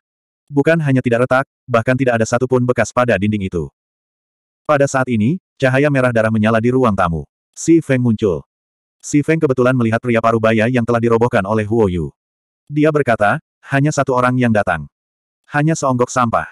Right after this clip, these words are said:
kata Huo Yu dengan nada meremehkan. Si Feng mengulurkan tangan kanannya ke arah pria parubaya di tanah dan menghisapnya sedikit. Pria parubaya itu segera terbang ke arah Si Feng. Wajahnya dicengkeram oleh cakar kanan Si Feng. "Anda."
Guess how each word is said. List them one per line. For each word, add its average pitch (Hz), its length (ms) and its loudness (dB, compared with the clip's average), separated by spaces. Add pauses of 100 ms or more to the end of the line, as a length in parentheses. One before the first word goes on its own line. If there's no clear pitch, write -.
(200)
kata 151 320 0
Huo 139 160 4
Yu 135 160 0
dengan 113 160 2
nada 127 320 0
meremehkan. 95 560 -2 (720)
Si - 240 -4
Feng 160 240 0
mengulurkan 131 400 2
tangan 117 240 0
kanannya 117 320 2
ke 117 80 -6
arah 107 240 0
pria 120 160 0
parubaya 120 480 2
di 107 80 -2
tanah 120 320 0
dan 113 160 0
menghisapnya 110 480 -2
sedikit. 92 400 -6 (560)
Pria 147 160 2
parubaya 131 480 2
itu 123 160 2
segera 113 320 -2
terbang 117 240 0
ke 120 80 -6
arah 135 240 -2
Si 107 160 -4
Feng. 82 240 -4 (240)
Wajahnya 139 480 2
dicengkeram 127 400 0
oleh 113 160 0
cakar 117 320 0
kanan 139 240 0
Si 113 160 -2
Feng. 85 320 -4 (560)
"Anda." 110 320 0